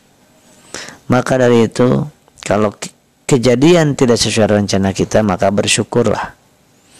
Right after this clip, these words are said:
Karena rencana kita bisa jadi akan mencelakakan kita. Walaupun menurut kita baik. Ya. Tapi kalau rencana kita sesuai dengan rencana kita, bersyukur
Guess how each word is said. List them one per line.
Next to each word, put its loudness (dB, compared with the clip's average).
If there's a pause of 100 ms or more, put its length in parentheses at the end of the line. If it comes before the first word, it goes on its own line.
(340)
Karena 2 (520)
rencana 0
kita 0
bisa 0
jadi 2
akan -2
mencelakakan -2
kita. -6 (840)
Walaupun 2
menurut 2
kita 0
baik. 0 (1300)
Ya. -4 (800)
Tapi -2
kalau 2
rencana 0
kita 0
sesuai 2
dengan 2
rencana 0
kita, 0
bersyukur 0